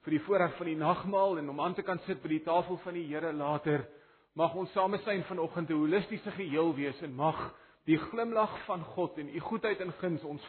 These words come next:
volg in dit wat ons doen nou. So wees goed vir u self, Here. Ehm, en kom onderneem na die welbehae van u wil, individueel en ook,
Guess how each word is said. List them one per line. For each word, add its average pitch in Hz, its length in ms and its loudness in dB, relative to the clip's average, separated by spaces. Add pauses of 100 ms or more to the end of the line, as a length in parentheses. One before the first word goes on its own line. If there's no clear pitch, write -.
volg 156 460 0 (460)
in 151 100 -4
dit 160 160 4
wat 160 140 0
ons 135 260 -4
doen 147 220 4
nou. 131 240 0
So 175 160 -2
wees 196 200 0
goed 233 200 -2
vir 220 160 -4
u 190 60 -2 (140)
self, 170 360 0 (120)
Here. 123 340 -6 (560)
Ehm, 147 400 0 (640)
en 165 260 -6
kom 180 220 0
onderneem 160 580 2
na 143 100 2
die 139 140 2
welbehae 180 520 6
van 185 180 -4
u 170 140 0
wil, 131 240 0
individueel 151 840 0
en 143 240 -6
ook, 190 280 0